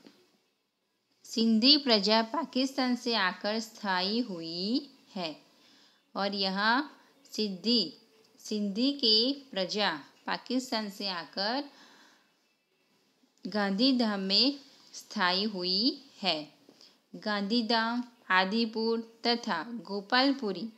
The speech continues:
उद्योग के कारण विकसित हुई दिखाई देते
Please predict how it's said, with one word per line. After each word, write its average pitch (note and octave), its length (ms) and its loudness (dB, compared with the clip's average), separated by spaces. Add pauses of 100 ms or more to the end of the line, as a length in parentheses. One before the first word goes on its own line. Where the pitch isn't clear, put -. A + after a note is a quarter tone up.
उद्योग B3+ 460 2
के C4 160 2
कारण G3 520 0
विकसित B3+ 520 -2
हुई G#3 240 -2
दिखाई F3+ 500 -4
देते F#3 760 -2